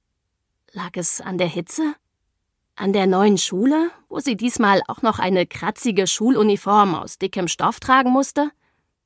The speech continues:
Hallo, bei dem Wetter? Lag es an der neuen Stadt,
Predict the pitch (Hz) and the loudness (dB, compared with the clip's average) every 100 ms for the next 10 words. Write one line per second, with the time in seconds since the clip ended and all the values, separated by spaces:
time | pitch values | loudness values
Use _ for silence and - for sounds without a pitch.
0 | _ - 208 175 175 269 302 - _ - | _ 2 2 4 2 2 0 -6 _ 0
1 | 214 190 339 262 175 311 170 185 277 _ | 2 6 6 6 4 -2 -2 -2 -4 _
2 | _ _ _ _ _ _ _ _ _ 190 | _ _ _ _ _ _ _ _ _ -4
3 | 208 202 190 - - 196 196 196 226 214 | -2 -2 0 0 0 0 2 4 4 2
4 | - 220 - | 0 -2 -2